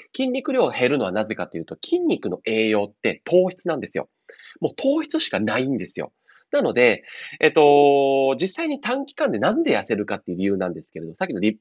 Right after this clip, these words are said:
次のリバウンドにも重なってきますが、脂肪も落ちますが、筋肉も減ってるからなんです。だからめちゃくちゃ痩せるよねってことです。はい。で、次がですね、リバウンドですね。リバウンドに関して、さっきの筋肉のところもそうですが、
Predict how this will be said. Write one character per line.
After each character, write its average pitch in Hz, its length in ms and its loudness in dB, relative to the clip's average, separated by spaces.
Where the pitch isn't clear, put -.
次 202 160 2
の 170 60 4
リ 117 100 2
バ 120 100 4
ウ 127 60 0
ン - 20 0
ド 120 60 -2
に 110 80 -4
も 87 120 -8
重 - 180 -12
な 95 40 -6
っ - 60 -10
て 90 80 -20
き - 80 -20
ま 90 120 -12
す - 120 -20
が、 85 160 -12
脂 214 80 2
肪 294 160 -2
も 254 160 4
落 233 140 2
ち 208 80 -2
ま 226 100 0
す - 120 -16
が、 - 140 -12
筋 415 180 -2
肉 - 260 2
も - 80 -12
減 110 100 -6
っ - 20 -18
て - 80 -2
る 110 120 -2
か 92 80 -4
ら 82 80 -6
な 76 80 -18
ん - 40 -20
で - 60 -20
す。 - 180 -20
だ 339 140 2
か 254 120 0
ら 220 80 2
め 185 100 2
ち 131 80 -2
ゃ 113 40 -4
く 117 80 -12
ち 110 120 -2
ゃ - 20 2
痩 98 60 -4
せ 104 100 -8
る 92 80 -2
よ 87 80 -4
ね 143 120 2
っ - 20 -4
て - 80 -6
こ - 80 -8
と - 80 -16
で - 100 -14
す。 - 100 -20
は - 200 -4
い。 - 100 -6
で、 127 200 4
次 190 220 -4
が 135 100 4
で 82 60 0
す - 80 -10
ね、 87 100 -8
リ 127 120 2
バ 226 140 4
ウ 240 60 -4
ン 226 40 -4
ド 214 100 -2
で 190 140 0
す - 100 -18
ね。 95 220 -2
リ 247 80 0
バ 143 100 4
ウ 135 40 0
ン 135 40 -4
ド 139 60 -2
に 131 80 -2
関 117 220 -6
し - 40 -16
て、 113 100 -8
さ 294 120 -6
っ 285 80 -10
き - 100 -2
の 143 240 2
筋 170 120 0
肉 123 220 2
の 87 80 -2
と 87 100 -10
こ 98 100 -8
ろ 90 80 -4
も 82 80 -8
そ 90 160 -4
う 82 40 -2
で 82 120 -12
す - 160 -18
が、 139 260 2